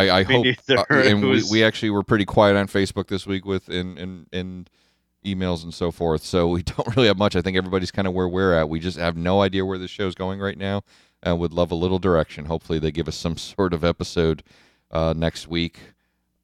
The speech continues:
Speaker 1: now that he's captured the person that's going after him, but it felt like, you know, last week we were gonna get that this week, and it didn't happen. Uh, so hopefully they can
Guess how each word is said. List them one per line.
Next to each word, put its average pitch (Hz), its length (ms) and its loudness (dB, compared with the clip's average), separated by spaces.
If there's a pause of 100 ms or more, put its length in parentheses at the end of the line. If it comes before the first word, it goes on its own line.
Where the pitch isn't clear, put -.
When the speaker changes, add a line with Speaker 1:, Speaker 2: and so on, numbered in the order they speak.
(320)
Speaker 1:
now 82 180 0
that 80 140 -2
he's 82 180 -6
captured - 400 0
the 80 60 -8
person 85 420 -6
that's 82 160 -2
going 85 200 -6
after 85 200 -2
him, 85 80 -2
but 82 180 0
it 82 160 -10
felt 92 240 0
like, 87 160 -2 (300)
you 92 80 -10
know, 87 60 -4
last 95 280 0
week 78 200 -6
we 78 100 -2
were 73 80 -2
gonna 73 140 -6
get 71 180 -10
that 71 220 -4
this - 240 -10
week, 67 220 -12
and 67 100 -20
it 67 100 -20
didn't 67 200 -8
happen. 64 340 -14 (760)
Uh, 76 140 -16
so 80 260 -4
hopefully 87 380 -2
they 78 140 -2
can 73 300 -14